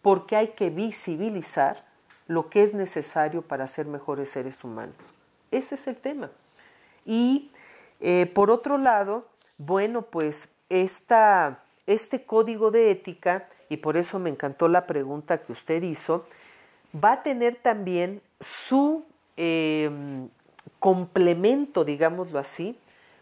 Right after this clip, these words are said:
con un seminario sobre ética que vamos a llevar a cabo el próximo ciclo escolar aquí en la escuela, y esto es por mandato del Consejo Técnico. Entonces, además del código, principios, valores,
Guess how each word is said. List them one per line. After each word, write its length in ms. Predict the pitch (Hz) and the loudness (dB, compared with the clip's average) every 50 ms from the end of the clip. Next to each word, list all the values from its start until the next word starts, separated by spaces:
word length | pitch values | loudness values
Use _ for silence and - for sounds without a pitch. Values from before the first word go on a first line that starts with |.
| _ | _
con 200 | - - 180 185 202 | -4 -2 0 0 0
un 120 | 247 269 | 0 -2
seminario 880 | 269 - 302 269 254 240 208 190 180 170 165 160 156 160 160 165 175 175 - - - | -2 -2 -2 -2 -2 -2 -2 0 0 2 2 0 -2 -4 -6 -6 -8 -10 -14 -14 -6
sobre 420 | - 170 147 151 151 151 143 147 | -4 -2 -2 0 0 0 0 0
ética 480 | 147 143 - - 147 - - 160 185 214 - _ _ _ _ _ _ _ _ - | -2 -4 -8 -12 -12 -8 -6 -6 -6 -6 -10 _ _ _ _ _ _ _ _ -2
que 120 | - 165 | -2 0
vamos 400 | 151 165 175 185 214 226 - - | 2 2 0 0 0 -6 -6 -6
a 40 | 208 | -6
llevar 320 | 185 170 165 160 156 160 | -4 -4 -2 0 0 0
a 120 | 170 170 170 | -2 -2 -2
cabo 300 | - 175 151 147 151 165 | 0 0 2 2 0 -2
el 80 | 165 | -6
próximo 540 | 160 - 147 139 139 139 - - 156 143 139 | -6 -6 -6 -6 -6 -6 -8 -12 -10 -10 -10
ciclo 320 | - - 147 - - 151 | -10 -12 -14 -12 -10 -12
escolar 400 | 147 - - - 127 127 127 127 | -12 -12 -10 -10 -8 -6 -6 -6
aquí 200 | 139 131 - - | -6 -8 -8 -10
en 60 | 135 131 | -8 -8
la 80 | 143 | -8
escuela, 440 | 147 147 - - 254 254 233 170 - - - - - - - _ - | -10 -8 -4 -2 0 2 2 0 -2 -4 -10 -20 -20 -20 -20 _ -4
y 120 | 156 160 | 0 0
esto 220 | 170 170 175 - 226 | 0 0 0 -4 -6
es 80 | 220 | -6
por 240 | 226 - - 180 156 | -4 -2 -2 -2 0
mandato 520 | 151 143 139 135 139 175 214 226 226 185 151 | -2 -4 -6 -4 0 0 0 0 0 -4 -6
del 140 | 135 - | -6 -6
Consejo 480 | - - 120 120 - 135 120 - - 120 | -8 -12 -14 -10 -8 -8 -8 -8 -8 -10
Técnico. 560 | - - 120 113 110 113 113 110 - - - _ _ _ _ - _ _ - | -8 -6 -8 -8 -8 -10 -14 -16 -18 -20 -20 _ _ _ _ -20 _ _ -8
Entonces, 760 | 151 151 151 - 175 175 170 175 - 214 220 226 220 - - - _ _ _ | -8 -6 -2 -2 -2 -2 0 0 2 4 4 4 2 -2 -12 -20 _ _ _
además 540 | - 147 143 139 151 151 156 170 185 202 202 | 0 0 0 2 0 -2 -2 -2 -2 -2 -2
del 160 | 233 247 233 | -4 -6 -6
código, 600 | - - - 190 185 190 185 185 151 135 - 120 - _ _ - | -6 -6 -2 0 0 0 -2 -4 -8 -10 -12 -14 -16 _ _ -12
principios, 920 | - 139 139 135 131 - - 156 147 156 165 160 _ - 127 113 - - | -10 -8 -8 -8 -10 -12 -10 -8 -6 -6 -8 -8 _ -10 -10 -10 -8 -2
valores, 800 | 131 127 123 127 123 127 127 135 147 156 151 143 127 123 - | 0 2 2 2 2 0 0 2 2 2 2 0 -2 -2 -6